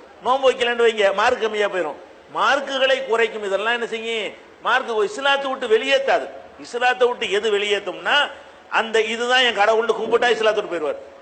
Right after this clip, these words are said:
இந்த மைக்கை பிடிச்சிக்கிட்டு, "ஆ, இதான் என் கடவுளு", ஒரு சாமியாரை பிடிச்சிட்டு, "நீ தான் என் கடவுள்னா", அவர் இஸ்லாம் வெளியே போயிடுவார். மனசு மாறிடுச்சுல, இப்ப கடவுள்னு ஒருத்தரை ஏத்துக்கொண்ட பிறகு அந்த இடத்துல, "ஆ, சூரியன் தான் என் கடவுளு", ஆ, சந்திரன் தான் என் கடவுள்டார்னு வைங்க,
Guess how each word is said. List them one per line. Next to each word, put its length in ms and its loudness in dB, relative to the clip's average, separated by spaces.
இந்த 120 -6
மைக்கை 300 2
பிடிச்சிக்கிட்டு, 380 0
"ஆ, 160 0
இதான் 220 4
என் 100 -2
கடவுளு", 560 2
ஒரு 260 2
சாமியாரை 400 2
பிடிச்சிட்டு, 340 -4
"நீ 80 -4
தான் 100 2
என் 100 0
கடவுள்னா", 440 2
அவர் 220 4
இஸ்லாம் 260 4
வெளியே 180 4
போயிடுவார். 340 0
மனசு 260 0
மாறிடுச்சுல, 320 2
இப்ப 240 0
கடவுள்னு 480 2
ஒருத்தரை 260 4
ஏத்துக்கொண்ட 420 0
பிறகு 100 0
அந்த 240 2
இடத்துல, 360 2
"ஆ, 120 2
சூரியன் 360 -2
தான் 100 2
என் 160 -2
கடவுளு", 560 2
ஆ, 100 2
சந்திரன் 340 0
தான் 100 2
என் 120 2
கடவுள்டார்னு 560 2
வைங்க, 380 2